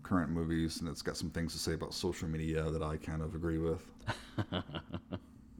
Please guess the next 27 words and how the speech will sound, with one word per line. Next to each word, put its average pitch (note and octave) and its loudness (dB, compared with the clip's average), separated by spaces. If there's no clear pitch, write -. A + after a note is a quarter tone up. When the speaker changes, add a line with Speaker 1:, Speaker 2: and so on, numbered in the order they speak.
Speaker 1:
So E2 0
I F#2+ 10
recommend F#2 8
Influencer. F2+ 2
Check E2+ 4
that E2+ 6
out. E2 6
It's - 0
also E2+ 2
on E2 4
Shudder. D#2+ 2
Speaker 2:
Cool. A2+ 0
Shudder, A2 4
man, F2 8
just - -6
getting G2 4
it E2+ 4
all. F#2+ 4
Speaker 1:
Yeah, G#2+ 10
these A2+ 12
were A2 12
all G#2 12
Shudder F2 8
movies, F2+ 6
actually. F#2 8
Speaker 2:
<laughs> - -4
Speaker 1:
How A2 2